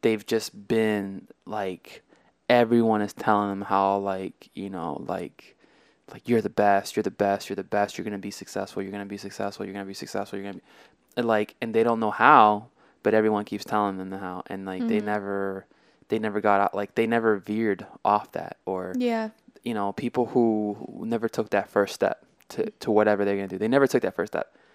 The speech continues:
Speaker 1: Their entire lives revolves around, like, how they're gonna go back to this one thing, they're gonna go back to it, they're gonna go back to it
Speaker 2: Yeah.
Speaker 1: a year from now, two years from now, three years from now, four from year, after the kid goes to school, after, and before you know it, they never do it. They never get out of their comfort zone.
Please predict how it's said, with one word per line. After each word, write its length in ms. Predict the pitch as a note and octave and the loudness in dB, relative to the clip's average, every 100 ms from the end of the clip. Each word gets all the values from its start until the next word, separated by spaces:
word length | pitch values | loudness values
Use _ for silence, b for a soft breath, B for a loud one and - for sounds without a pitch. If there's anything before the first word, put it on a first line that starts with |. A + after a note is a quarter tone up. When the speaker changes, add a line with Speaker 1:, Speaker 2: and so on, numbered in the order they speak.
| b - | b 2
Speaker 1:
Their 120 | A#2+ | 4
entire 320 | A2+ B2+ C3+ | 8 10 10
lives 260 | A#2+ A#2 A2+ | 12 10 8
revolves 340 | A2+ G#2+ G#2+ | 6 8 6
around, 220 | G#2+ G2+ G2+ | 4 -2 -2
like, 140 | G2 | -4
how 100 | G#2+ | -2
they're 120 | G2+ | -2
gonna 160 | G2+ G2+ | -4 -4
go 120 | G2 | -4
back 240 | F#2+ F#2+ G2+ | -2 -4 -2
to 60 | |
this 160 | G#2 G2+ | -6 -2
one 140 | G#2 | -4
thing, 160 | G2+ G2 | -2 -6
they're 100 | G2 | -6
gonna 140 | F#2+ | -6
go 100 | F#2+ | -4
back 200 | F#2+ F#2+ | -2 -4
to 80 | - | -6
it, 20 | |
they're 100 | F#2 | -12
gonna 120 | G2 G2 | -10 -6
go 80 | |
back 200 | G2 G2 - | -2 -2 -4
to 120 | G2+ | -8
it 140 | F#2+ - | -8 -8
Speaker 2:
Yeah. 280 | A#3 A2 G#2+ | -8 -6 -4
Speaker 1:
a 60 | G#2 | -4
year 220 | D3 G#2 | 0 -2
from 160 | - G#2 | -2 -4
now, 220 | G2+ G2 | -2 -4
two 160 | - | -4
years 120 | G#2 F#2+ | -6 -6
from 100 | G2+ | -6
now, 180 | F#2+ F#2+ | -4 -4
three 180 | G2 | -4
years 140 | G2 G2 | -6 -8
from 100 | G2+ | -6
now, 140 | F#2+ | -8
four 200 | F#2+ F#2+ | -4 -4
from 160 | F#2+ G#2+ | -4 -10
year, 160 | G2+ - b b | -12 -14 b b
after 280 | G#2+ G#2 G2+ | -2 0 -6
the 80 | |
kid 180 | G#2 G2+ | -4 -4
goes 180 | G2+ F#2+ | -4 -6
to 40 | |
school, 300 | G2 - G2 F#2 | -10 -6 -2 0
after, 320 | G#2 - G2+ | 0 -2 -12
and 180 | - G#2 | -10 -10
before 280 | G2+ - G2+ | -8 -4 -2
you 100 | G2 | -2
know 100 | F#2+ | -6
it, 40 | |
they 80 | - | -8
never 180 | F#2 F2+ | -8 -8
do 140 | F2+ | -6
it. 160 | - - b b b b | -10 -10 b b b b
They 100 | - | -6
never 220 | G#2+ A2 G#2+ | -2 0 2
get 120 | G2+ | 2
out 60 | |
of 60 | F#2+ | 0
their 80 | F#2+ | -4
comfort 340 | G#2 G2+ - | -6 -6 -6
zone. 180 | - - | -10 -14